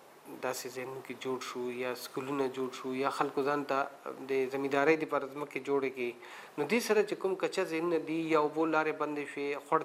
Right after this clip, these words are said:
چې کوم هغه ځایونو کې راځي، آه، هغه بندې شوې، یا بیا داسې وشو چې هغه، آه، اوبو لارې بدلې شوې، چې کومې زړې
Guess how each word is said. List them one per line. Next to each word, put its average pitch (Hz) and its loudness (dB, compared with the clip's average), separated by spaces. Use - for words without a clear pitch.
چې 143 -8
کوم 151 -4
هغه 139 0
ځایونو 139 -2
کې 143 -4
راځي، 135 -2
آه، - -2
هغه 143 0
بندې 156 0
شوې، 147 -2
یا 156 4
بیا 156 4
داسې 156 -2
وشو 156 -4
چې 143 -2
هغه، 135 0
آه، 143 -2
اوبو 151 4
لارې 160 2
بدلې 170 4
شوې، 143 -6
چې - -14
کومې 151 0
زړې 151 8